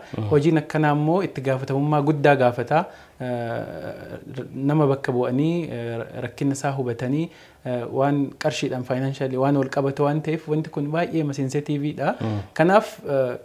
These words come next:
Speaker 2: sababa qonjiitu nama yeroo sanaanii hojii fa'aa afaan ture. Guyyaa
Speaker 1: Mm.
Speaker 2: lama, guyyaa sadii hafeera. Screenshotii namaa post gochuuf responsibility kana fudhadhee dalaguudhaafi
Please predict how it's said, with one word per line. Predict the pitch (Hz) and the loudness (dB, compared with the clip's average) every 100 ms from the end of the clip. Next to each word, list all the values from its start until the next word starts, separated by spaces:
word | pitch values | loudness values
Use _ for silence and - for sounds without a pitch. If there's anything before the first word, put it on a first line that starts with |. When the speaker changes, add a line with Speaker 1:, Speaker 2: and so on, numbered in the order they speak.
| - | -2
Speaker 2:
sababa | 165 170 190 | 0 2 0
qonjiitu | 196 165 170 156 | 2 2 2 2
nama | 139 143 143 | 2 4 4
yeroo | 139 143 | 6 4
sanaanii | 156 139 139 | 2 2 2
hojii | 180 135 139 | 2 2 0
fa'aa | 143 | 2
afaan | 139 135 123 | 2 0 -4
ture. | 123 - - | -6 -10 -8
Guyyaa | 120 123 | -2 0
Speaker 1:
Mm. | 107 - | -2 -2
Speaker 2:
lama, | 120 120 | -6 -6
guyyaa | 120 120 131 | -4 0 0
sadii | 131 127 | -2 -4
hafeera. | 117 117 127 135 - - - - | -4 -4 -4 -2 -6 -10 -20 -16
Screenshotii | - 135 131 135 131 | -4 -2 0 -2 -2
namaa | 131 127 127 | -2 -2 -2
post | 131 127 127 | -4 -4 -4
gochuuf | 127 123 135 123 | -2 -2 -4 -6
responsibility | 131 - 127 123 123 131 | -6 -6 -6 -4 -4 -4
kana | 131 123 | -4 -4
fudhadhee | 123 - 123 | -6 -8 -6
dalaguudhaafi | 123 127 127 123 135 185 | -4 -4 -4 -6 -4 -4